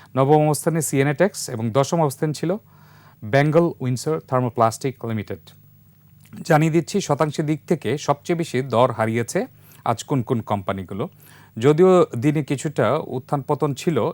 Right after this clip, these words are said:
এই লিস্টের মধ্যেও, দিন শেষে সবচেয়ে বেশি দর হারিয়েছে এমারাল্ড অয়েল, ফার ইস্ট ফাইন্যান্স, তামিজ টেক্স, ফার্স্ট প্রাইম ফাইন্যান্স মিউচুয়াল ফান্ড, তাকাফুল ইন্স্যুরেন্স, জাহিন টেক্সটাইল,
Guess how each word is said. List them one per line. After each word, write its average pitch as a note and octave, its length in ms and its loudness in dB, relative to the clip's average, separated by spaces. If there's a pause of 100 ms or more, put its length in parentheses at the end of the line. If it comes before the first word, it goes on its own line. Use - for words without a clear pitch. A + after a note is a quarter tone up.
এই C3+ 160 0
লিস্টের C3 380 0
মধ্যেও, A#2 400 -2 (400)
দিন F3+ 240 2
শেষে F3+ 280 -2
সবচেয়ে F3+ 320 0
বেশি F3+ 180 -4
দর B2 240 0
হারিয়েছে A2 380 -4
এমারাল্ড C3 400 2
অয়েল, A2+ 180 0 (720)
ফার D#3 140 8
ইস্ট F3 200 2
ফাইন্যান্স, A2+ 520 0 (380)
তামিজ D3+ 420 0
টেক্স, - 380 -4 (160)
ফার্স্ট - 280 2
প্রাইম C3+ 220 2
ফাইন্যান্স A#2 400 0
মিউচুয়াল A2 340 -2
ফান্ড, A#2+ 200 -4 (300)
তাকাফুল F3 480 2
ইন্স্যুরেন্স, A#2 560 -4 (460)
জাহিন D3+ 280 2
টেক্সটাইল, B2 460 -4